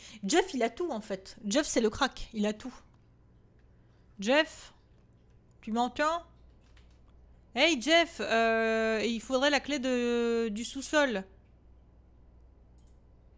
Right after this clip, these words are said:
Est-ce que tu peux unlocker le sous-sol, s'il te plaît ?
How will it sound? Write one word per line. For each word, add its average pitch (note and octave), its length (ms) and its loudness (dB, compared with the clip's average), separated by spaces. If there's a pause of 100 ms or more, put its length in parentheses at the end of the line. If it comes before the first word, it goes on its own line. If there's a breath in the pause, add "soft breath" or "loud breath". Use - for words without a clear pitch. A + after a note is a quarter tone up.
(1400)
Est-ce G#3+ 140 -8
que D#4+ 60 -4
tu - 180 -8
peux C#4 120 0
unlocker B3+ 360 -2
le A#3+ 300 0
sous-sol, B3+ 340 -4
s'il B3+ 220 -8
te A#3+ 120 0
plaît ? B3+ 320 -2